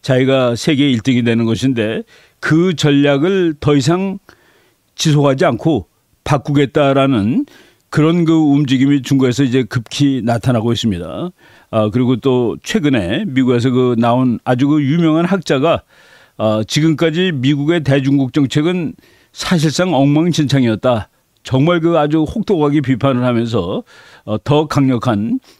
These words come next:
대중국 정책을 요구하는 책이 나왔습니다. 그래서 제가 그 두 가지를, 예, 뭉뚱그려가지고 오늘 말씀드리도록 하겠습니다.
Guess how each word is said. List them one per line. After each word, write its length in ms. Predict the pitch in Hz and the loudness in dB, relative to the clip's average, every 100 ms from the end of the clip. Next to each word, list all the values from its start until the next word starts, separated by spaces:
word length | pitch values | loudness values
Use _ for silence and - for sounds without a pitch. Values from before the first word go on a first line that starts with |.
| - | -4
대중국 480 | 123 123 117 113 104 | 0 0 0 -2 -2
정책을 440 | 123 107 120 127 | -2 -2 -2 0
요구하는 440 | 117 110 113 120 117 | 0 0 0 -2 -2
책이 240 | 214 156 | -4 -2
나왔습니다. 760 | 127 98 - 104 82 - 180 190 _ - | -2 -2 -4 -6 -6 -10 -10 -12 _ -6
그래서 140 | 123 | -2
제가 280 | 127 123 120 | 0 0 2
그 180 | 139 127 | 0 0
두 140 | - | 0
가지를, 460 | 127 117 127 143 95 - - _ 120 | 0 2 0 0 -2 -6 -20 _ -2
예, 80 | |
뭉뚱그려가지고 1200 | 117 131 120 139 123 117 117 113 113 98 110 247 - - - | 2 2 0 0 2 2 2 0 0 -2 -2 -4 -8 -16 -2
오늘 280 | 117 117 113 | 2 2 4
말씀드리도록 960 | 113 - 120 113 98 113 98 110 104 | 2 2 2 2 0 -2 0 0 0
하겠습니다. 480 | 185 123 - 95 80 | 0 -2 -2 -4 -6